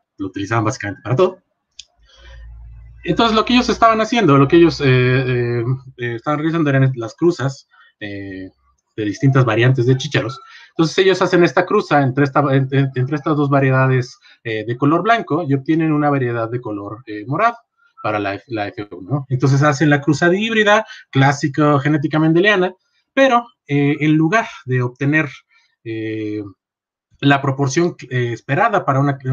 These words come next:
para este tipo de cruzas híbridas, que es la, la famosísima nueve tres tres uno, ellos obtienen una pro-, una proporción nueve siete.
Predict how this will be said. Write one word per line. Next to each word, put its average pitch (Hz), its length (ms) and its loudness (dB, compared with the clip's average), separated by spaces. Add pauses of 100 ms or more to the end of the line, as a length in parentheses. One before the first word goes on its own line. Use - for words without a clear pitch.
(120)
para 135 140 -2
este 135 160 -6
tipo 139 240 -6
de 131 100 -4
cruzas 131 320 -4
híbridas, 135 400 0
que 113 80 -14
es - 100 -16
la, 104 240 -10 (300)
la 110 140 -8
famosísima 117 560 -4
nueve 113 240 -2
tres 117 200 -4
tres 135 240 -2
uno, 160 320 0 (300)
ellos 170 300 4
obtienen 226 440 0
una 147 280 2
pro-, 135 260 0
una 143 220 2
proporción 117 400 -6
nueve 104 180 -8
siete. - 300 -20